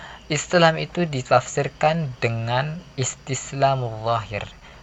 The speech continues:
penyerahan diri secara zahir yang merupakan ucapan lisan, amalul jawarih, wa yasturu 'anil mu'min, dan, eh, dan yang ditampakkan kepada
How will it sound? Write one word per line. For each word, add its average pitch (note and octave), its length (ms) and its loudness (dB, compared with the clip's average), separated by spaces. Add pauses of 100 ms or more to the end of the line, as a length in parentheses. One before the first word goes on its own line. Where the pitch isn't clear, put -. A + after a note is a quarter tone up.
(120)
penyerahan A#2 560 0
diri A2 240 -4
secara G#2+ 480 -2
zahir A2 400 -2 (400)
yang E3+ 400 2 (160)
merupakan A#2+ 640 -2
ucapan G#2+ 720 -8
lisan, D3 640 -2 (400)
amalul G#2 400 -2
jawarih, G#2 560 -2 (720)
wa A2 160 2
yasturu A#2 640 -2
'anil A#2 400 0
mu'min, F3+ 480 -4 (400)
dan, E3+ 400 6
eh, A#2+ 1040 0 (160)
dan C3+ 400 2
yang C3 160 2
ditampakkan A#2+ 640 -2
kepada B2+ 400 -6